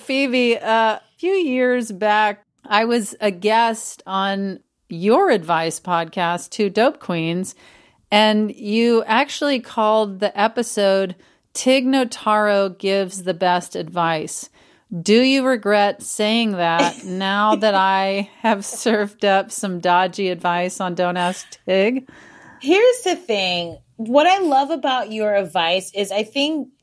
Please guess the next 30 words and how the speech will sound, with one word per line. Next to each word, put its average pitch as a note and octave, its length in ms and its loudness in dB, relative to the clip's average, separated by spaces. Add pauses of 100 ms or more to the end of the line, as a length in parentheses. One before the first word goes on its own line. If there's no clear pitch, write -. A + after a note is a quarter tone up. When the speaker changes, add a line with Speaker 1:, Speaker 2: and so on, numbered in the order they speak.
Speaker 2:
too C4+ 240 2
often G3 420 2
people F#3+ 360 -6
take F#3 260 -2
themselves F3 500 0
so F3 300 2
seriously D#3+ 640 -2
and E3 60 -2
they're D#3+ 100 -4
like, D#3 280 -2
"You F#3 160 -2
have F#3 340 -2
to G3+ 100 -4
follow F3 360 2
what E3 160 0
I D#3 140 0
say D#3 500 -4 (200)
in F3 120 -4
order F3 160 2
for F3+ 100 -2
your E3 160 2
life D#3 260 2
Speaker 1:
Mm. C#3+ 40 -8
Speaker 2:
to G#3 80 -4
improve." A#3 560 0 (340)
And C4 120 4
you're D4 120 2
just D4 80 -4
Speaker 1:
Uh-huh. C#4+ 400 2
Speaker 2:
like, D3 80 -8